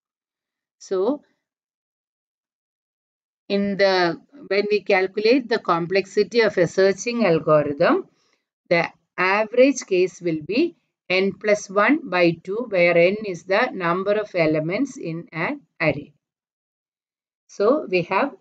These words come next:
three cases, and the worst running time, the average running time, and the best running time. And the complexity of an algorithm is measured using two terms,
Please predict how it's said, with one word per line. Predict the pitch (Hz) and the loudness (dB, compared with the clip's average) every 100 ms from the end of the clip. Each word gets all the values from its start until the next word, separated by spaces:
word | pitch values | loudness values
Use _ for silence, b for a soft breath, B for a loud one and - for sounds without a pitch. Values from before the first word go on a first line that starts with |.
| _ | _
three | - 254 294 | -2 0 0
cases, | - 190 151 - 254 - _ _ _ - | 0 0 0 2 0 0 _ _ _ -8
and | 180 196 277 - _ _ _ _ | -6 -6 -10 -14 _ _ _ _
the | 175 165 | -4 -2
worst | 180 208 262 - - - _ _ | 0 0 -2 -8 -12 -14 _ _
running | 240 190 196 202 202 | -6 -4 -4 -4 -4
time, | 214 208 285 349 _ _ - | -4 -2 -4 -6 _ _ -6
the | 180 | -2
average | 175 196 202 233 240 | 0 0 2 2 2
running | 202 190 180 185 185 | 2 2 2 -4 -2
time, | 196 190 269 - | 0 2 0 -2
and | 175 165 | -4 -2
the | 165 | -2
best | 165 208 247 - - | 2 2 0 -8 -10
running | 170 170 170 170 170 | -2 0 2 0 -2
time. | 160 143 240 311 b b - | -2 2 2 0 b b -8
And | 185 190 | -6 -4
the | 180 | -2
complexity | 190 180 190 220 - 277 - | 0 0 0 -4 -2 -4 -2
of | 277 240 | -4 -4
an | 226 | -2
algorithm | 202 170 156 170 170 170 208 254 | 0 0 0 2 2 2 0 0
is | 190 - | -2 -6
measured | 175 170 - - 208 233 b b b _ _ | -6 -4 -4 -2 0 0 b b b _ _
using | 185 185 - 220 277 - _ | -6 -6 -4 -6 -6 -12 _
two | 247 285 - | -4 -2 0
terms, | 190 160 175 294 - | 0 2 2 0 -2